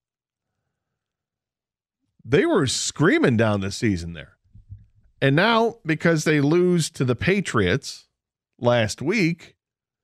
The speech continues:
at least that's what it looked like because of that happen-, that happening, uh, they've decided to bench Russell Wilson for the final two weeks of the season with the intent of, of releasing him at some point in the offseason.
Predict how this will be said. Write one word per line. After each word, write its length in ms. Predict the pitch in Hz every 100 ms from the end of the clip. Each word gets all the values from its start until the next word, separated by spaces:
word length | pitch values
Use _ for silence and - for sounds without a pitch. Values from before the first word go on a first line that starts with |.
| _ _ _ _ _
at 60 | 135
least 140 | 117
that's 220 | 123 107 104
what 140 | 85
it 120 | 82
looked 380 | 85 113 104 -
like 300 | 80 85 117 -
because 320 | 90 87 80
of 60 | 82
that 180 | 82
happen-, 480 | 80 76 - 95 139 _ -
that 180 | 95 85
happening, 420 | 80 - 90 151 _ _ _ _
uh, 260 | - 123 123
they've 180 | 127 123
decided 440 | 120 - 135 127 113
to 280 | 120 107 - - _ _ -
bench 440 | 101 147 185 -
Russell 300 | 160 143 139
Wilson 340 | 131 135 135
for 60 | 120
the 100 | 120
final 260 | 139 143 131
two 160 | 135
weeks 220 | 131 120
of 60 | 113
the 80 | 104
season 600 | - 143 117 101 98 101 _ _ _ _ _ _ _ _ _ _ _ -
with 320 | 143 139 -
the 240 | 147 139
intent 520 | 135 113 165 185 170
of, 240 | 156 131 123
of 220 | 123 123 113
releasing 540 | 127 135 160 - 135
him 120 | 117
at 80 | 110
some 220 | - 131
point 260 | - 120 101
in 80 | 113
the 60 |
offseason. 560 | 175 190 - 117 82